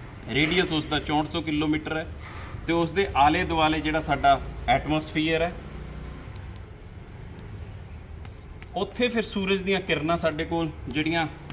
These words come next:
ਆ ਰਹੀਆਂ, ਸੂਰਜ ਦੀਆਂ ਕਿਰਨਾਂ ਆ ਰਹੀਆਂ, ਪੰਦਰਾਂ ਕਰੋੜ ਕਿਲੋਮੀਟਰ ਸਾਡਾ ਸੂਰਜ ਦੂਰ ਹੈ ਸਾਡੇ ਤੋਂ।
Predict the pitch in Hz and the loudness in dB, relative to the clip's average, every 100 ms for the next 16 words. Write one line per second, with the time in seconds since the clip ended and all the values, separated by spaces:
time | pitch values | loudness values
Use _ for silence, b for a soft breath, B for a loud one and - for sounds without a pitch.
0 | - 127 127 139 147 143 - - - - | -4 0 0 0 -2 -2 -4 -10 -10 -10
1 | - - - - 139 143 135 147 131 131 | -12 -12 -12 -8 -6 -4 -2 -4 -2 -4
2 | 123 139 127 127 135 135 131 - - 165 | 0 2 2 2 -2 -2 -4 -10 -2 0
3 | 180 190 190 175 165 165 156 170 156 156 | 4 6 4 4 0 2 0 -2 0 2
4 | 151 147 139 135 135 135 131 127 107 135 | 0 -2 -4 -2 -2 -2 -4 -4 -4 -4
5 | 147 143 143 135 131 | -2 -2 -2 -4 -6